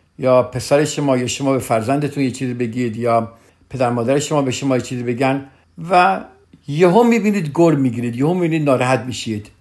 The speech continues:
چون فکر می‌کنید همه دارن به شما رو قضاوت می‌کنن به خاطر این حرف این شخص که به شما گفته،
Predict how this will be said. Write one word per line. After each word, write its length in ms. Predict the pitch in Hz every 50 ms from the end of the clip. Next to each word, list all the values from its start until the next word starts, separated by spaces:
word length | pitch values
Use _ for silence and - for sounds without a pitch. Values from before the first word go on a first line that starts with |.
| _ _ _ _ _
چون 180 | - - 233
فکر 320 | 208 - - 233 226 226 226
می‌کنید 540 | 208 208 - - 214 214 220 214 - - - _ _ _ _ _ -
همه 520 | - 135 160 160 160 165 180 190 202 214 214
دارن 380 | 170 151 156 160 165 175 175
به 120 | 170 147 147
شما 220 | - - 151 143
رو 80 | 143 156
قضاوت 500 | 151 - 143 120 135 127 135 151 156 208
می‌کنن 360 | 208 208 - 180 180 165 143
به 60 | 135
خاطر 320 | - - - 135 127 - 160
این 180 | 151 151 143
حرف 420 | 120 107 131 139 139 139 - - 151 139 135 139 135 135 - _ _ _ _ _ _
این 120 | _ 127 123
شخص 540 | - - - - 127 117 101 - - - - - _ _ _ _ -
که 100 | - 123
به 80 | 120
شما 300 | 110 - - 117 110 107
گفته، 440 | 104 110 104 - - - 113 107 101